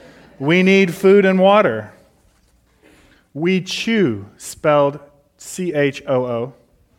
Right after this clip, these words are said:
"We hunt. We have babies." To which I said, "We have babies? We have babies?" Uh, "We go to the bathroom." This is, this became a big part of the debate among a,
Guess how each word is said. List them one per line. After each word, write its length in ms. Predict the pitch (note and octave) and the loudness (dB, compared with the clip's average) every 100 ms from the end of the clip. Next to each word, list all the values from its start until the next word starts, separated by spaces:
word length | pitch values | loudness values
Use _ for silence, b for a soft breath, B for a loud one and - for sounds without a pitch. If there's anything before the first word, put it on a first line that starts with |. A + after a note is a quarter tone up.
| b b b b b | b b b b b
"We 260 | C3 D3 D#3+ | -6 -2 -2
hunt. 720 | C#3+ G#3 G3 C3 - - - _ _ _ _ _ _ _ _ _ - | -2 0 0 0 -8 -20 -20 _ _ _ _ _ _ _ _ _ -14
We 280 | A2+ D3 | -6 -2
have 340 | D3+ D#3+ D#3+ C#3+ | 0 0 0 0
babies." 800 | E3 F#3+ E3+ A#2+ G#2+ G2+ - - _ _ _ _ | 0 2 0 -6 -8 -14 -20 -20 _ _ _ _
To 100 | - | -16
which 180 | B2 - | -12 -4
I 120 | B2 | -4
said, 260 | A#2+ G#2+ G2+ | -4 -12 -12
"We 340 | A2+ C#3+ E3+ E3 | -10 -8 -10 -14
have 200 | E3+ E3+ | -12 -12
babies? 480 | F3 F3+ G3 G3 _ _ _ G#2 | -12 -14 -14 -20 _ _ _ -20
We 200 | B2+ C3+ | -20 -20
have 200 | C3+ C#3 | -20 -20
babies?" 260 | C#3+ D#3 - b b b b b b _ | -20 -20 -20 b b b b b b _
Uh, 140 | C#3 C#3 | 0 2
"We 180 | D#3 | 2
go 220 | F3 F3+ F#3+ | 4 4 4
to 160 | G3 | 2
the 100 | F#3 | 0
bathroom." 600 | F#3+ F#3+ G3 F3 A#2+ G#2 G2 _ _ - | 2 2 0 -4 -6 -8 -16 _ _ -20
This 220 | C3 - | -20 -20
is, 80 | C3 | -18
this 240 | - D3 | -6 -6
became 380 | - D3+ D#3+ D3+ | -6 -10 -8 -6
a 80 | C#3+ | -6
big 260 | C#3+ D3 C#3 | -4 -6 -4
part 240 | D3 C#3 | -4 -2
of 120 | B2+ | -4
the 60 | B2 | -12
debate 440 | B2 C3+ B2+ G#2 _ _ - | -8 -4 -4 -4 _ _ -16
among 340 | B2 B2 B2 | -10 -8 -8
a, 180 | B2 A#2+ | -10 -12